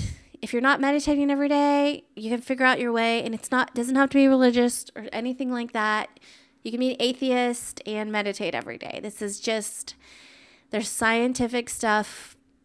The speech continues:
with our brain and how we can connect and do things and make things happen, and there's also some magic to it. So whatever that means for you.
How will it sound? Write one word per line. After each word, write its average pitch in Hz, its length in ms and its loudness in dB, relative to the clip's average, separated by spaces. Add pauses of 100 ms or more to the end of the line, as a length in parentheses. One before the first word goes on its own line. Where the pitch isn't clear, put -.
(480)
with 220 220 -2
our 233 140 2
brain 208 560 -4
and 196 160 -10
how 208 200 -2
we 208 100 0
can 208 640 -6
connect 214 680 -6
and 196 140 -10
do 254 200 0
things 240 480 -4
and 202 80 -12
make 208 160 -8
things 196 180 -10
happen, 247 640 -2
and 196 720 -12 (840)
there's 208 140 -12
also 254 300 0
some 285 180 2
magic 214 400 0
to 107 160 -6
it. - 220 -10
So 202 560 0 (1500)
whatever 226 300 2
that 226 160 2
means 214 200 -6
for 208 100 -10
you. 170 200 -8